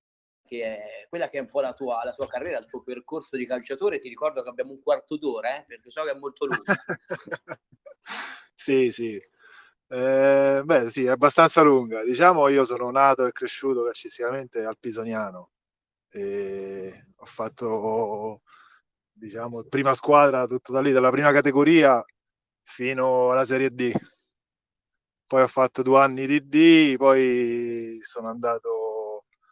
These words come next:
Speaker 2: al Cerreto Laziale in promozione parecchi anni, e, insomma, ho girato parecchio in queste zone, eh, sono stato a-, alla Tivoli, eh,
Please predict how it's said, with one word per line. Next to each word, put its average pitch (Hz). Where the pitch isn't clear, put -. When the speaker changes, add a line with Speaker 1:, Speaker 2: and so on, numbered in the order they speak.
Speaker 2:
al 120
Cerreto 139
Laziale 147
in 123
promozione 131
parecchi 127
anni, 131
e, 110
insomma, 123
ho -
girato 131
parecchio 139
in 131
queste 127
zone, 123
eh, 117
sono 113
stato 117
a-, 113
alla 110
Tivoli, 117
eh, 101